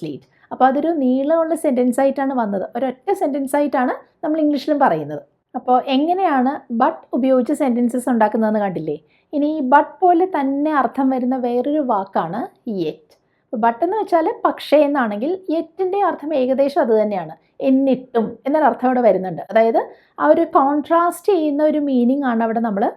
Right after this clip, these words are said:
ഉദ്ദേശിക്കുന്നത്. അപ്പോൾ എക്സാമ്പിൾ കാണുമ്പോൾ നിങ്ങൾക്ക് മനസ്സിലാവും. അപ്പോൾ ഞാൻ പറയാണ്, "ആ ചിത്രം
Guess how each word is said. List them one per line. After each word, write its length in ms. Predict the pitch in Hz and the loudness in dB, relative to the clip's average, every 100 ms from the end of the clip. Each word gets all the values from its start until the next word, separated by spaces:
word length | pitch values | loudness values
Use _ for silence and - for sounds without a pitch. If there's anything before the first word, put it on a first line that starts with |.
| - _ - | -10 _ -6
ഉദ്ദേശിക്കുന്നത്. 640 | 247 240 226 214 185 151 | -2 2 0 0 -6 -8
അപ്പോൾ 580 | - - _ _ 269 254 | -12 -18 _ _ -2 0
എക്സാമ്പിൾ 420 | 302 254 302 302 | 0 0 2 2
കാണുമ്പോൾ 260 | 302 214 202 | 2 2 0
നിങ്ങൾക്ക് 200 | 196 185 | -4 -4
മനസ്സിലാവും. 420 | 170 156 147 147 | -6 -8 -10 -10
അപ്പോൾ 200 | - - | -12 -6
ഞാൻ 140 | 285 311 | -2 2
പറയാണ്, 600 | 254 220 185 254 - _ _ - | 2 2 0 -6 -10 _ _ -4
"ആ 380 | 277 320 349 359 | 0 2 2 0
ചിത്രം 640 | 359 294 254 - 277 320 | 0 -2 -4 -2 -2 -2